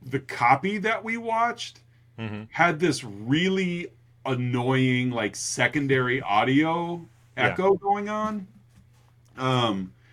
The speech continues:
Speaker 1: so yeah, that's my second one, is that that double audio issue was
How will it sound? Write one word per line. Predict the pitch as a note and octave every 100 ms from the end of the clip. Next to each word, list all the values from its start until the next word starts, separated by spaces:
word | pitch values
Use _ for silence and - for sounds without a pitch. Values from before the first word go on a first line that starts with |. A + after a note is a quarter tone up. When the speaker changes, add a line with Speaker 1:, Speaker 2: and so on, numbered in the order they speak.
| _ _ _
Speaker 1:
so | - C3+
yeah, | A#2+ A#2+
that's | C#3 C3
my | A2+
second | A2+ F#2+ F#2
one, | F#2
is | F#2+ G2
that | G#2 G2
that | G#2 F#2
double | A#2+ B2+ B2+
audio | A2 A#2 A2+ G#2
issue | G2+ - G#2 F#2
was | F2+ F2+ F2 -